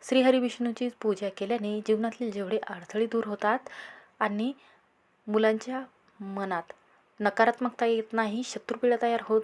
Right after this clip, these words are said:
नाही. म्हणून हा जर उपाय तुम्ही जर केला तर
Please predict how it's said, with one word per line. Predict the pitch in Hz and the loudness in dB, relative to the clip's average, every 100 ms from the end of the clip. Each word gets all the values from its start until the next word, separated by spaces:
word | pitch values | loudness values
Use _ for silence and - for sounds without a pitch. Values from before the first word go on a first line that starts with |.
| - | 0
नाही. | 208 240 | -2 -2
म्हणून | 226 208 220 262 | -2 -2 -2 -4
हा | - - 208 | -6 -2 0
जर | 208 | 0
उपाय | 196 190 196 190 | -4 -2 -2 -2
तुम्ही | 190 190 185 | -6 -8 -4
जर | 185 185 | -4 -2
केला | - 202 180 185 _ - | -4 -4 -4 -6 _ -4
तर | 196 | -2